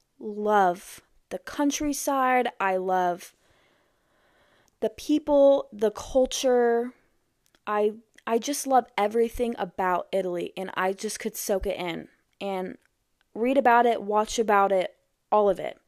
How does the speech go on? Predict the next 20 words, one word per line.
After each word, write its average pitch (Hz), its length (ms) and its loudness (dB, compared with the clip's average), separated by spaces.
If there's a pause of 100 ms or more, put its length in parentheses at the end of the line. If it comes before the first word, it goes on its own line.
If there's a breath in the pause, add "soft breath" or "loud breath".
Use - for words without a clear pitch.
(920 soft breath)
And 247 420 2
I 240 80 4
knew 294 200 4
that 415 120 2
we 240 120 -2
were 202 180 4
going 196 240 4
on 175 140 -2
vacation 196 800 -8 (720)
last 202 460 -2
year, 170 380 -6
but 202 220 0
I 208 120 2
didn't 269 340 0
know 220 140 2
where 180 380 0
specifically. 294 960 -6 (840)
So 262 280 6
when 247 160 6
I 226 80 0